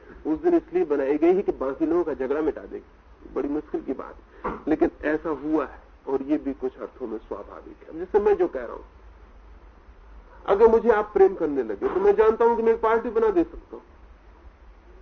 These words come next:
अगर वो प्रेम बढ़ जाए तो मैं आपको भी झगड़ा करने वाला एक पार्टी बना दे सकता हूं। मेरे जन ना चाहते हुए भी वो हो सकता है। जैनों का एक सिद्धांत है स्यातवाद।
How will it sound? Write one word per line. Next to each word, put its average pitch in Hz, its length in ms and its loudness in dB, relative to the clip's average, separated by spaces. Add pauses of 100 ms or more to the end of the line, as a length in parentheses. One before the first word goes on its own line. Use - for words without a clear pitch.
(260)
अगर 139 100 -4
वो 147 140 -2
प्रेम 160 360 0
बढ़ 185 240 0
जाए 120 260 -2 (1400)
तो 110 60 -8
मैं 120 120 -4
आपको 139 300 -4
भी 147 120 0
झगड़ा 127 420 -4
करने 135 240 0
वाला 139 280 0
एक 139 120 -4 (120)
पार्टी 131 280 -10
बना 151 260 -4
दे 131 140 -4
सकता - 360 -18
हूं। - 60 -20 (800)
मेरे 453 200 8
जन 190 220 0
ना 214 200 4
चाहते 220 380 0
हुए 254 200 0
भी 240 100 -6
वो 220 180 2
हो 220 120 2
सकता - 360 -14
है। - 200 -20 (4000)
जैनों 170 300 4
का 170 120 -2
एक 135 120 -2
सिद्धांत 139 580 -6
है 135 60 -12
स्यातवाद। 104 640 -16